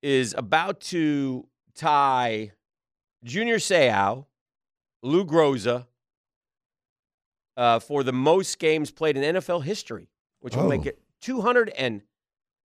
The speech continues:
Speaker 1: sixty-eight games. E, do you know who that is? Can you name the former Jag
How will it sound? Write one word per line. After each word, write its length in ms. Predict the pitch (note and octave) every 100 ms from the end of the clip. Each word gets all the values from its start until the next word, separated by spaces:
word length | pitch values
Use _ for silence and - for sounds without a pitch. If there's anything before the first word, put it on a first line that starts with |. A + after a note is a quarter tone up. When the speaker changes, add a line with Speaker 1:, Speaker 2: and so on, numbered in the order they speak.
| _ _
Speaker 1:
sixty-eight 840 | - - - - - F#3+ F#3+ A3
games. 580 | G3 G#3+ F3+ - _ _ _ _ _ _ _ _ _ _ _ _ _ _ _
E, 240 | G2 E2+ -
do 100 | A#2+
you 60 |
know 100 | D3+
who 80 | D3+
that 160 | D3+ C#3
is? 140 | -
Can 140 | - C3+
you 60 |
name 260 | B2 D3+ E3+
the 60 | D#3
former 260 | D3 F3+
Jag 380 | C3 G2+ D#2